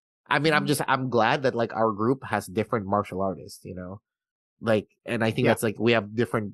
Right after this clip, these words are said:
Speaker 1: viewpoints in doing the same thing. So it's like, I'll ask Steph, like, "Hey, you know, this is the choreography. Can you, like, you know, can you translate it in the way that you move?"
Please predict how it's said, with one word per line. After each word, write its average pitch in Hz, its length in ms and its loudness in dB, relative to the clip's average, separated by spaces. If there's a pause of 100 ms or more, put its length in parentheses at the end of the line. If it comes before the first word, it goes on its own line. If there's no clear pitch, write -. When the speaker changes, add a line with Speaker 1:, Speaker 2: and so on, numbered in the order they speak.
Speaker 1:
viewpoints 107 520 -2
in 101 120 -4
doing 101 260 2
the 95 80 -4
same 95 380 -8
thing. 98 460 -2
So 101 300 2
it's 104 180 -6
like, 101 240 2 (420)
I'll 101 260 -2
ask 101 260 -4
Steph, 123 260 0
like, 98 140 -2
"Hey, 110 160 2
you 104 200 -2
know, 104 120 2
this 104 120 -2
is 107 60 -6
the 101 80 -4
choreography. 101 760 0
Can 98 200 -6
you, 92 260 -6
like, 101 220 -4
you 98 60 -2
know, 90 140 -4
can 98 180 -8
you 98 80 -6
translate 92 500 -4
it 98 40 -2
in 90 60 -10
the 90 100 -4
way 90 140 -6
that 85 200 -12
you 87 80 -12
move?" 101 300 0